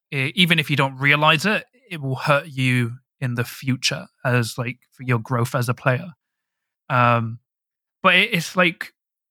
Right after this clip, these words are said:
'cause, like, one difficulty you can have when you go between warbands is just you pick something that's too similar or that's too different. But as I said, as we've said, it's just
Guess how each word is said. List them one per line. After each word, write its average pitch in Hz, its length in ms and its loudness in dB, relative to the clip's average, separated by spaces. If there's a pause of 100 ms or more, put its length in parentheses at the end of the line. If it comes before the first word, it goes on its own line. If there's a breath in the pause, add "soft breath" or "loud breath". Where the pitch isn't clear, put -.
'cause, 165 120 2
like, 147 180 2
one 160 140 4
difficulty 139 320 -2
you 120 60 -2
can 127 120 -4
have 123 120 4
when 123 100 -2
you 123 60 2
go 123 140 2
between 123 300 -6
warbands 120 600 0
is 127 200 -10
just - 500 -4 (440)
you 156 80 0
pick 180 200 0
something 139 260 4
that's 131 160 2
too 139 160 0
similar 120 720 2 (100)
or 139 140 2
that's 143 240 -4
too 135 140 -8
different. 127 380 -6 (100)
But 139 300 -6
as 143 140 0
I 127 60 0
said, 123 320 -2
as 143 200 2
we've 127 140 0
said, 117 240 0
it's - 160 -12
just - 420 -4